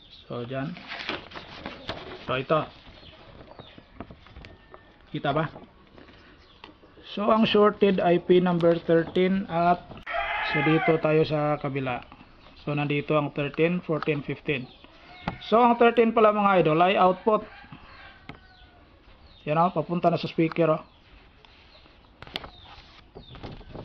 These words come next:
Oh. So, ang thirteen ay output. Tapos, ang fourteen, ayan.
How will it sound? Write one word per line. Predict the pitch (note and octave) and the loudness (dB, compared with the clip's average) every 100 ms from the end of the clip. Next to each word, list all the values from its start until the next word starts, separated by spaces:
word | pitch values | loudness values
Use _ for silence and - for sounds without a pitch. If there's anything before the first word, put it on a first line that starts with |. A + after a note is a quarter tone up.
| - - - - _ - - | -14 -16 -16 -20 _ -20 -8
Oh. | C#3 B2+ A#2+ - - - - _ _ - | -4 -4 -6 -14 -20 -20 -20 _ _ -6
So, | D3+ | 2
ang | E3+ F3+ | 2 4
thirteen | F3+ F3+ F#3 F3+ | 4 4 2 2
ay | F#3 E3 E3 | 2 2 2
output. | D#3+ - E3 F#3+ - - | 0 2 2 2 -2 0
Tapos, | F3+ F3+ F#3+ | 2 2 -2
ang | - F#3+ | 0 0
fourteen, | - F#3+ G3 E3+ D#3 F3+ G3 - - - - - - _ - - _ _ - - _ - - - _ _ _ _ - - _ _ _ - - - _ _ - - _ - | 2 0 2 2 2 0 -4 -16 -20 -20 -20 -20 -20 _ -20 -20 _ _ -20 -20 _ -20 -20 -20 _ _ _ _ -20 -20 _ _ _ -20 -20 -20 _ _ -20 -20 _ -4
ayan. | D3 C#3+ B2+ | -2 -2 -4